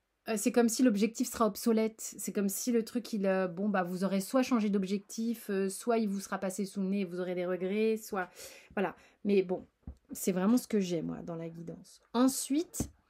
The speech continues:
conseil pour aller plus vite. Est-ce bien nécessaire ? Vous voyez, c'est pas forcément des questions que je, j'aurais posées parce que parfois les choses, euh, prennent le temps qu'elles doivent prendre, ma foi. Et puis,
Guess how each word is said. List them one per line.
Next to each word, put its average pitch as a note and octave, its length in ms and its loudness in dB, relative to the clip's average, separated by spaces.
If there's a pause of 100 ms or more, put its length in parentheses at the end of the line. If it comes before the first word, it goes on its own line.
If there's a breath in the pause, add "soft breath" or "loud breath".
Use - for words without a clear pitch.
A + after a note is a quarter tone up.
(420 loud breath)
conseil F#4 400 4
pour C#4+ 140 4
aller B3 160 8
plus B3 180 0
vite. - 380 -6 (540)
Est-ce E3+ 220 -4
bien E3+ 240 -8
nécessaire ? - 720 -12 (920 loud breath)
Vous F3 60 2
voyez, A#3+ 240 8
c'est A#3 160 6
pas C#4 160 4
forcément A#3 320 4
des G#3 120 6
questions G#3+ 380 2
que G#3+ 100 0
je, F3+ 260 -4
j'aurais F3+ 600 -2 (140)
posées G#3+ 440 2
parce F#3 240 -6
que F#3+ 120 -10
parfois F#3+ 340 -6
les F#3+ 140 -2
choses, F#3+ 400 -8
euh, F3 120 -10 (640 soft breath)
prennent F#3+ 280 -2
le F#3 80 -2
temps G3 160 -4
qu'elles F#3 180 -4
doivent E3 220 -6
prendre, A3 340 0
ma D#3+ 100 -6
foi. A3 340 -4 (280 soft breath)
Et G3+ 100 4
puis, G3+ 360 -2